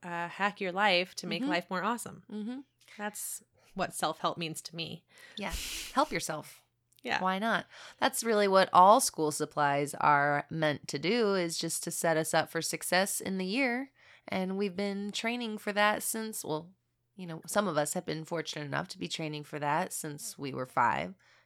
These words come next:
Speaker 2: to be in the school system and able to learn. And with that privilege, it is such a privilege. Sometimes
Speaker 1: Mm-hmm.
Speaker 2: we take that for granted over here and, you know.
Speaker 1: It's true. We do.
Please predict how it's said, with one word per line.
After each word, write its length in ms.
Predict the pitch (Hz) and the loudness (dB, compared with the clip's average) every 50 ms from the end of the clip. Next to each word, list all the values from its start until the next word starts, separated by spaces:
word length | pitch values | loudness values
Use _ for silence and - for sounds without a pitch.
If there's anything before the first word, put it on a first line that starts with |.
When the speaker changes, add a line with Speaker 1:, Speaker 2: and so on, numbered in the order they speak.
| _ | _
Speaker 2:
to 100 | - - | -16 -14
be 180 | - - 147 143 | -10 -8 -8 -8
in 160 | 139 131 135 139 | -8 -8 -8 -10
the 80 | 135 135 | -8 -8
school 300 | - - - 151 143 135 | -8 -6 -4 -4 -2 -2
system 640 | - - 147 135 - - - 139 139 165 214 214 | -2 -4 -2 -4 -4 -4 -4 -4 -4 -4 -4 -4
and 240 | 160 135 127 123 - - - - - - - - - _ _ _ | -4 -6 -8 -10 -14 -16 -20 -20 -20 -20 -20 -20 -20 _ _ _
able 440 | 170 170 165 151 147 165 151 151 147 | -2 -2 -2 0 0 0 0 0 0
to 140 | - - 156 | -4 -6 -6
learn. 440 | 156 147 156 147 139 143 143 156 180 | -4 -4 -4 -4 -2 -4 -4 -4 -4
And 180 | 196 185 156 147 | -6 -8 -8 -10
with 120 | 151 - | -10 -4
that 220 | - 143 - - - | -2 -2 -2 -2 -4
privilege, 520 | - 160 160 151 - 147 143 165 175 175 | -6 -6 -6 -4 -4 -4 -4 -4 -6 -8
it 80 | 160 151 | -8 -8
is 480 | 147 151 156 - - - - - - _ _ _ | -8 -8 -8 -10 -10 -10 -12 -12 -14 _ _ _
such 320 | - - - 202 202 - | -16 -8 -8 -8 -6 -6
a 60 | - 196 | -8 -10
privilege. 600 | - - - - - - - - 160 160 - - | -10 -14 -14 -14 -12 -12 -10 -10 -8 -8 -8 -10
Sometimes 680 | - 202 196 208 202 190 - 214 214 208 208 220 214 | -10 -8 -8 -6 -6 -6 -6 -6 -4 -4 -6 -6 -6
Speaker 1:
Mm-hmm. 80 | - 165 | -8 -8
Speaker 2:
we 140 | 147 113 143 | -8 -8 -10
take 280 | - - 175 156 - | -10 -10 -10 -8 -2
that 180 | 151 131 - - | -2 -2 -2 -2
for 80 | - | -8
granted 520 | 143 - - 143 135 123 131 - 143 160 180 | -10 -6 -6 -6 -6 -6 -8 -8 -8 -6 -4
over 200 | 160 143 135 135 | -6 -6 -6 -10
here 320 | 127 135 135 131 139 147 | -10 -10 -10 -10 -10 -10
and, 240 | 156 151 156 151 147 - _ _ _ _ _ _ _ _ _ _ _ _ _ - - - - | -10 -10 -12 -12 -14 -16 _ _ _ _ _ _ _ _ _ _ _ _ _ -20 -20 -20 -20
you 140 | 196 185 - | -18 -16 -14
know. 200 | - - 180 175 - _ _ _ _ - | -12 -12 -12 -12 -14 _ _ _ _ -14
Speaker 1:
It's 280 | 190 190 185 - - | -12 -12 -12 -12 -12
true. 320 | - - - 208 208 196 185 | -12 -8 -6 -6 -6 -4 -6
We 160 | 190 196 196 | -6 -8 -8
do. 460 | 170 185 208 208 196 180 170 180 175 | -6 -6 -4 -4 -2 -2 -4 -4 -6